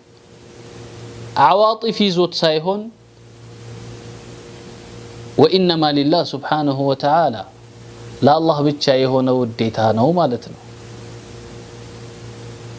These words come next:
ወፊላሂ መህማ ካነ ነሰቡ፣ በአላህ መንገድ ላይ የሚወደውን ወንድሙ ዘሩ የትም ይሁን፣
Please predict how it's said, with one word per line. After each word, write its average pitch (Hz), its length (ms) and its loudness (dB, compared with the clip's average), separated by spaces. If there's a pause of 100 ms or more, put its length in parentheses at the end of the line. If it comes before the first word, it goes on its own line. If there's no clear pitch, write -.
(220)
ወፊላሂ 214 580 6
መህማ 208 380 2
ካነ 233 280 0
ነሰቡ፣ 190 480 -2 (1300)
በአላህ 208 460 6
መንገድ 214 400 4
ላይ 226 200 4
የሚወደውን 208 800 2
ወንድሙ 233 720 4 (1400)
ዘሩ 202 480 4
የትም 214 420 4
ይሁን፣ 165 280 0